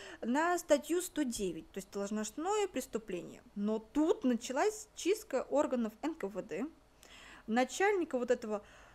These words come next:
райотдела застрелился, и в декабре тридцать восьмого года деда освободили вообще.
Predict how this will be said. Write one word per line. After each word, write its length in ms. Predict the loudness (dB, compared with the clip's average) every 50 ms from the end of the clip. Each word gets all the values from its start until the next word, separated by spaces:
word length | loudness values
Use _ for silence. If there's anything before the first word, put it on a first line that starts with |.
| -8 0
райотдела 1040 | 4 6 6 6 8 6 6 6 6 6 6 6 6 4 2 -2 -4 -4 -4 -4 -4
застрелился, 1000 | -8 -6 -2 -2 -4 -4 -4 -4 -4 -4 -2 -4 -4 -8 -8 -10 -8 -6 -6 -6 -6 -8 -14 -20 -12 -8
и 320 | -6 -4 -2 -2 -2 -4 -6
в 60 | -8
декабре 460 | -12 -12 -10 -6 -4 -2 2 2 2 4
тридцать 360 | 4 4 2 2 0 -2 0
восьмого 420 | 0 0 0 0 -4 -2 -2 -2
года 840 | -4 -2 2 2 2 2 2 2 2 4 4 4 4 4 2 2 0 -2 -4
деда 720 | -6 -6 -6 -4 -2 0 2 2 4 4 4 6 6 4
освободили 580 | 2 2 2 2 4 4 4 2 2 0 2
вообще. 340 | 0 0 -2 -4 -12 -14